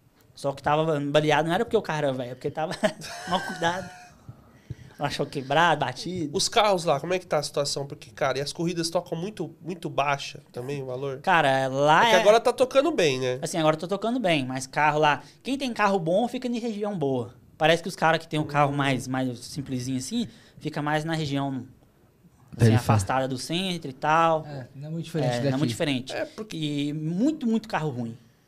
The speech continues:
Speaker 1: Muito.
Speaker 3: É, o que eu percebi, eu tô trabalhando com o Uno, né? Ontem tinha passageiro que eu chegava e eles olhavam estranho, mano.
Speaker 2: Não era?
Speaker 3: Por-, é. Porque o Uno é pequeno.
Speaker 1: Uhum.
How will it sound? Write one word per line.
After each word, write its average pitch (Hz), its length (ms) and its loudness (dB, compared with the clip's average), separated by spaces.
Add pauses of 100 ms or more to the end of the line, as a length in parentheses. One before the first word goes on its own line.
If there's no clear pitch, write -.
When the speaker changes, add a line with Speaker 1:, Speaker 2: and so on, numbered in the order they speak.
(220)
Speaker 1:
Muito. 175 380 -2
Speaker 3:
É, 151 60 -4
o 139 40 -10
que - 120 -6
eu 196 60 0
percebi, 202 360 0
eu 151 80 2
tô 151 100 0
trabalhando 156 480 0
com - 120 -6
o 180 160 -2
Uno, 139 120 -4
né? 139 140 -6 (400)
Ontem 123 200 -4
tinha 151 120 0
passageiro 143 480 0
que 147 60 -6
eu 139 40 -4
chegava 127 360 -2
e - 20 -2
eles 135 140 -4
olhavam 139 280 -4
estranho, 175 460 -8
mano. 107 220 -10 (1300)
Speaker 2:
Não 139 240 -10
era? 156 160 -8
Speaker 3:
Por-, 123 100 -6 (120)
é. 104 240 -8 (1040)
Porque - 160 -4
o 131 60 2
Uno 120 140 0
é - 20 0
pequeno. 180 520 4
Speaker 1:
Uhum. 143 260 -6